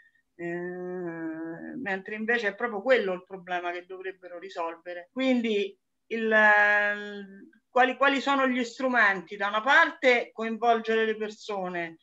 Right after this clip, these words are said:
coinvolgere le strutture in cui le persone si trovano, e non parlo solo di strutture residenziali, ma que-, di qualunque tipo, nel senso anche lavorative, come abbiamo visto, quindi con le strutture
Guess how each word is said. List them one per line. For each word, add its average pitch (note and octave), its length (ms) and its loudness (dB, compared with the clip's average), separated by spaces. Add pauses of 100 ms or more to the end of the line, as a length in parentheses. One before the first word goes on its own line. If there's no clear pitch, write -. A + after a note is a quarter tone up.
(240)
coinvolgere A#3 720 4
le A3 100 2
strutture A#3+ 720 -2
in A3+ 160 -4
cui A#3+ 160 -6
le G#3+ 120 -2
persone G3+ 420 -8
si G3+ 140 -14
trovano, B3 560 0
e G3 40 -6
non G3+ 200 -10
parlo G3+ 320 -2
solo G3 260 -6
di G3 360 -10
strutture F#3 1040 -6 (460)
residenziali, F#3+ 720 0
ma F#3 160 0
que-, G3+ 120 -6
di G3 120 -10
qualunque A3 440 -2
tipo, G3 400 -6
nel F3 200 -6
senso G3 280 -12
anche F#3 220 -8
lavorative, F#3 920 -4
come F3 160 -10
abbiamo F3+ 340 -18
visto, G#3 480 -12
quindi F3+ 300 -14
con F#3 160 -14
le F3+ 100 -8
strutture G3+ 760 -10